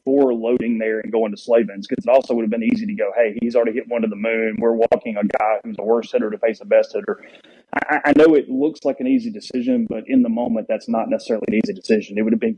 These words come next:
good to, you, you could have easily managed Scared there instead, and they, they loaded him up, trusted Doherty to throw strikes, and he got it done. So that was,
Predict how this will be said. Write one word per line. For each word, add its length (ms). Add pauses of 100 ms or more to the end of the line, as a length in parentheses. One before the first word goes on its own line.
good 120
to, 140
you, 180
you 80
could 140
have 100
easily 340
managed 420
Scared 420
there 240
instead, 540
and 140
they, 140 (100)
they 100
loaded 300
him 140
up, 240
trusted 440
Doherty 380
to 100
throw 200
strikes, 440
and 100
he 60
got 180
it 120
done. 320
So 120
that 220
was, 180